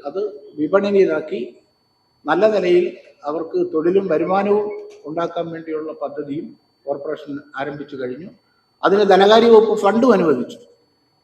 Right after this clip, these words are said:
അപ്പൊ അതിന്റെ പ്രഖ്യാപനവും ഇതോടനുബന്ധമായിട്ടുണ്ടാകും. പിന്നെ മറ്റൊന്ന്,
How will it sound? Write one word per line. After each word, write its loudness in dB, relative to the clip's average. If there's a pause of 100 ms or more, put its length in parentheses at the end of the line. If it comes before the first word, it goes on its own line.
(340)
അപ്പൊ 2
അതിന്റെ 6
പ്രഖ്യാപനവും 0
ഇതോടനുബന്ധമായിട്ടുണ്ടാകും. -4 (1160)
പിന്നെ 0
മറ്റൊന്ന്, 6